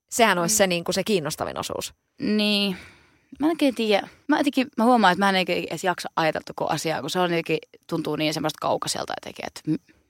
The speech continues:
Speaker 2: en, en ymmärrä ja en jaksa ottaa selvää sen enempää. Et ehkä se on semmoinen, että ihmisiä kiinnostaa, niin kuin, joku inhimillistäminen ja in-, tavallaan, niin kuin, että tuossa tuokin vain hampurilaista, tiedätkö, majoneesit poskella syö.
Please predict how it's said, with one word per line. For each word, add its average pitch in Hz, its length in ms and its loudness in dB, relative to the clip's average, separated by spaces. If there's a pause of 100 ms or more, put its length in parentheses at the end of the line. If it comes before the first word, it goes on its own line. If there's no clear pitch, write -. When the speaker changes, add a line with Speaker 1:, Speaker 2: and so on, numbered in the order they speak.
(120)
Speaker 2:
en, 147 200 -2
en 160 140 0
ymmärrä 151 440 2
ja 143 220 4
en 143 260 -2 (280)
jaksa - 260 -8
ottaa - 180 -12 (200)
selvää - 380 -6
sen - 140 -8
enempää. - 420 -4
Et - 120 -10 (280)
ehkä 180 220 0
se 190 100 4
on 196 100 4
semmoinen, 196 300 4
että 180 120 0
ihmisiä 170 280 0
kiinnostaa, 156 600 2 (480)
niin 143 240 2
kuin, 143 280 -4 (380)
joku - 240 -10
inhimillistäminen 143 1200 0
ja 143 180 -4
in-, 147 180 -2 (100)
tavallaan, 143 440 -4
niin - 120 -8
kuin, - 100 -8
että - 100 -14
tuossa - 300 -6
tuokin - 360 -6
vain - 180 -2
hampurilaista, - 680 -2
tiedätkö, - 320 -8
majoneesit - 480 -2
poskella - 380 -8
syö. 143 280 -6